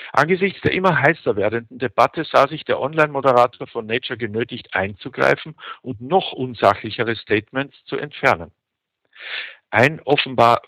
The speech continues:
versöhnlich gemeinter Beitrag von männlicher Seite gab zu bedenken, in einer künftig weiblich dominierten Physik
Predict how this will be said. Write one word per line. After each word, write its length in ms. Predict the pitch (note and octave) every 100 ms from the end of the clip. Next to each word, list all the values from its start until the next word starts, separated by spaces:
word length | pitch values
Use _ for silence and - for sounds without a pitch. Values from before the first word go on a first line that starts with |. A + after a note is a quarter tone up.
| -
versöhnlich 640 | G#2 - F#3+ F#3+ A#2 E2+
gemeinter 420 | F#2+ G2 G#2+ A#2+
Beitrag 480 | - C3+ D3 E3 D#3
von 160 | A2+ F#2+
männlicher 440 | G#2 C3 C#3+ D#3
Seite 440 | - C#3+ C#3+ E3 D#3+ - - -
gab 240 | D#3+ -
zu 100 | C#3
bedenken, 640 | A2+ F#2+ B2 D3 - D3+ _ _ - -
in 160 | C#3
einer 200 | B2 B2+
künftig 680 | A2 - G3+ G#3 - F3 - -
weiblich 520 | G2 A2+ D#3 D3 -
dominierten 560 | C3 B2 A#2+ C3 - A2+
Physik 500 | A2 G#2 G3+ -